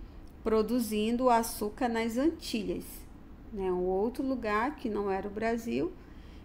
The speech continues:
e eles tinham o conhecimento, eles tinham dinheiro, eles tinham um desejo, e eles vão conseguir fazer isso, eles vão começar a produzir o açúcar em outro lugar,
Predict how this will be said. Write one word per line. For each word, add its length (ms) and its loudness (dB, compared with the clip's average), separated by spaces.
e 360 4
eles 580 0
tinham 560 4
o 60 -4
conhecimento, 920 2
eles 200 -2
tinham 400 -2
dinheiro, 760 4
eles 320 0
tinham 500 0
um 60 -2
desejo, 840 2
e 160 6
eles 300 6
vão 240 4
conseguir 640 -2
fazer 420 0
isso, 320 2
eles 180 -6
vão 140 -4
começar 460 -2
a 40 0
produzir 600 -2
o 80 0
açúcar 520 -2
em 140 0
outro 320 0
lugar, 580 2